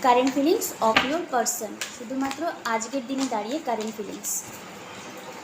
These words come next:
King of Pentacles-এর এনার্জি, Three of Cups-এর এনার্জি এসছে, আচ্ছা, Nine of Pentacles-এর এনার্জি এসছে,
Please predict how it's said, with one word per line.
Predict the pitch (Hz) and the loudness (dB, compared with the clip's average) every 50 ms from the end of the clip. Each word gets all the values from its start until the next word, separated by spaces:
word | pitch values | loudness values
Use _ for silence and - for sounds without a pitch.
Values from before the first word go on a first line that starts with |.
| - - - - - - - - - - | -14 -14 -14 -14 -14 -14 -14 -8 0 4
King | 302 311 320 330 | 6 8 8 8
of | 359 359 359 - - | 8 6 6 4 4
Pentacles-এর | 320 302 302 285 320 311 311 302 285 277 311 277 | 6 6 6 6 4 4 4 2 4 4 2 2
এনার্জি, | - 254 254 247 240 233 220 - - 214 - - - - - - - - - - - - - - - - - - - - - - - - - - - - - - - - - - - - - - - - - - - - - - - - - - - - - - - - - - - - - - - - - - - - - - - - - - - - - - - - - - - - - - - - - - - - | 2 2 2 2 0 0 2 0 0 0 -2 -4 -6 -10 -12 -14 -14 -14 -14 -14 -14 -14 -14 -14 -14 -14 -2 6 6 6 6 6 0 -6 -10 -10 -12 -12 -14 -14 -14 -14 -14 -14 -14 -14 -14 -12 -12 -12 -12 -12 -12 -12 -14 -14 -14 -14 -12 -12 -12 -12 -12 -14 -12 -12 -12 -12 -10 -10 -10 -10 -10 -10 -12 -14 -14 -14 -14 -14 -14 -14 -14 -14 -14 -14 -14 -14 -14 -14 -14 -14 -14 -14 -14 -14 -14 -14 -14 -14 -10 -8
Three | - - - 285 277 294 311 | -6 -2 0 2 4 4 6
of | 320 311 311 311 - - - - | 6 4 4 2 -4 -2 6 6
Cups-এর | 277 277 285 - - 294 269 | 6 6 6 4 4 4 4
এনার্জি | 269 254 247 240 240 226 226 233 220 | 4 4 4 0 0 0 2 2 2
এসছে, | 214 214 - - - 294 359 - | 2 2 0 0 2 2 2 4
আচ্ছা, | - - 226 220 - - - 214 214 - - - - - - - 240 240 | 4 4 4 4 4 2 0 -2 -6 -8 -10 -12 -14 -14 -10 -6 -2 0
Nine | 240 233 240 277 294 320 | 2 4 6 8 8 8
of | 330 320 - 302 | 8 8 6 6
Pentacles-এর | 285 277 269 277 269 277 269 262 - 277 269 | 4 6 6 4 4 4 2 2 4 4 4
এনার্জি | 262 233 220 214 214 208 208 220 | 6 6 4 2 2 0 0 0
এসছে, | 208 202 - - - - 214 | 0 0 0 -2 -2 -6 -8